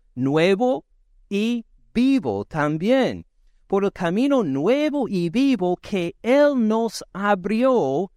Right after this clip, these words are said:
a través del velo. Volveremos a esto en unos versículos. Él nos abrió a través del velo, esto es,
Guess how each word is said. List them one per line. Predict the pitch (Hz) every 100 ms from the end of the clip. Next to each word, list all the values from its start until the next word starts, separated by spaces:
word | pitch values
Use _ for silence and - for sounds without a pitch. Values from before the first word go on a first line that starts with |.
| _ _ _
a | - 165
través | - 165 156 196 226 - -
del | 196 196
velo. | 160 - 233 247 185 107 82
Volveremos | 113 135 139 156 190 180 -
a | 143
esto | 196 - 117 101
en |
unos | 113 131 147
versículos. | 143 139 - 180 - 101 85 _ _ _
Él | 170 208 220
nos | 196 196 - -
abrió | 170 151 175 202 190
a | 151 160
través | - 139 151 196 -
del | 208 202
velo, | 131 131 131 139
esto | 147 185 - 180 131
es, | 135 -